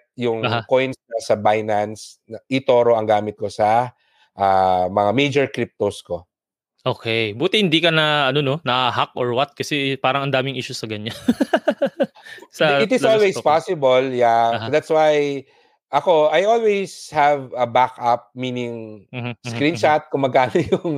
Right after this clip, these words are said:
Speaker 1: account ko doon so that I have
Speaker 2: Okay.
Speaker 1: proof, di ba?
Speaker 2: Ah,
Speaker 1: And,
Speaker 2: okay.
Speaker 1: uh,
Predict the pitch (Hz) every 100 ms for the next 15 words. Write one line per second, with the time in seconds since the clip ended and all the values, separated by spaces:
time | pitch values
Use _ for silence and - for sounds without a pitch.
0 | - - - - 123 123 131 143 147 143
1 | 143 147 139 139 139 139 131 123 - 165
2 | 139 131 120 120 - - _ _ 151 156
3 | 160 156 156 156 156